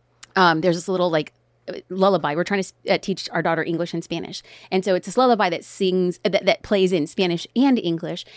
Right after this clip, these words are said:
And so I was singing alongside of it, and I was just kind of, like, touching her hair. And then my husband from across the kitchen, he's just like,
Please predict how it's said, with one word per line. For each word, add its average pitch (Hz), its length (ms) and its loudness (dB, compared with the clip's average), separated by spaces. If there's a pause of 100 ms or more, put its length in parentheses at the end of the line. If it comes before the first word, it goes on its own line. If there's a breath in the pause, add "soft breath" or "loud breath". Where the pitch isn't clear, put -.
And 202 120 0
so 208 140 -2
I 190 160 4
was 185 180 -2
singing 220 320 -2
alongside 185 460 -2
of 254 80 -2
it, 233 40 -2
and 196 80 -4
I 190 40 0
was 190 100 -4
just 214 140 -8
kind 214 120 -6
of, 196 80 -6
like, 202 160 -4 (180 soft breath)
touching 277 400 -2
her 233 140 -6
hair. 185 280 -4
And 190 160 -4
then 196 80 -2
my 185 80 0
husband 196 420 -2
from 196 140 0
across 180 220 -4
the 185 80 -10
kitchen, 175 260 -4
he's 170 140 -8
just 170 180 -8
like, 165 160 -6